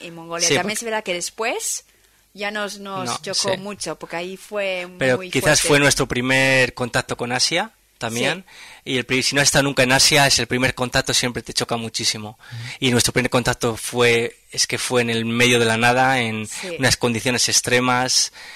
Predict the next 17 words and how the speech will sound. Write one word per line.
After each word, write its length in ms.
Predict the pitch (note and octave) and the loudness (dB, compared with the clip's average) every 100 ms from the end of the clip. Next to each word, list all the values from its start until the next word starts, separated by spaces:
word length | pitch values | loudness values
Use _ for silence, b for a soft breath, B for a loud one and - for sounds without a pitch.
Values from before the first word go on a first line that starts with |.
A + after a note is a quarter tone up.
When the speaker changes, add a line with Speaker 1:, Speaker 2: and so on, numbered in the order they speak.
| B B - | B B -6
Speaker 2:
la 160 | B2 - | -6 -2
comida 320 | B2 B2+ B2 | 0 4 4
era 180 | A#2 - | 4 2
terrible, 680 | A2+ B2 B2 B2 B2 B2+ - | 0 2 4 4 6 4 0
eh, 540 | B2+ A2 A2 A2 A2 | -2 0 0 -2 -2
Speaker 1:
Sí. 40 | A#2 | -2
Speaker 2:
las 160 | A2 - | -4 -2
condiciones, 640 | A2+ A2 - B2 A#2+ G#2+ | -4 -6 -2 -2 -2 -4
pf, 160 | - - | -4 -2
es 60 | - | -2
que 440 | A2+ A2 A2 A#2 | -2 -2 -2 -2
era, 280 | A#2 A#2 A#2+ - - B B B B B | -2 0 0 -2 -8 B B B B B
y 60 | B2 | 0
ahí, 80 | |
bueno, 180 | B2 A#2+ | 2 2
allí 260 | A2+ B2 B2+ | 2 2 0
sobrevivimos 720 | - B2 B2 C3 C3 - - | 0 -2 -2 0 0 -2 -4